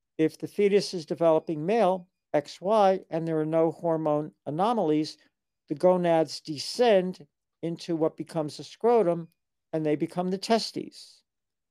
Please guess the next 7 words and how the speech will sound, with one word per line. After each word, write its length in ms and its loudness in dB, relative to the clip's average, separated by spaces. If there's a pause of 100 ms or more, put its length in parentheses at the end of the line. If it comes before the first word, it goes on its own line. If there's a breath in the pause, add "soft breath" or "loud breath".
(200)
It 60 0
all 140 4
starts 720 -2 (300)
with 120 -12
the 80 -8
same 340 2
biology. 680 -4